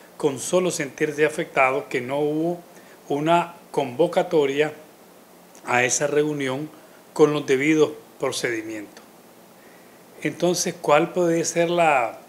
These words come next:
la salida en el caso de que no se suspende esta convocatoria y que siga su curso para realizarse el veinte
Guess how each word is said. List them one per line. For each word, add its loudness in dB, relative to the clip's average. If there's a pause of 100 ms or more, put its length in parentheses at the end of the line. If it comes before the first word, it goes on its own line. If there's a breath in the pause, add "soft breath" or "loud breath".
(100)
la 0
salida 0 (640 loud breath)
en -6
el -8
caso 2 (100)
de -4
que -4
no -10
se -6
suspende 0
esta -2
convocatoria 0 (340 loud breath)
y -2
que -2
siga 2
su -4
curso -2 (460 loud breath)
para 4
realizarse 0 (580)
el -6
veinte 0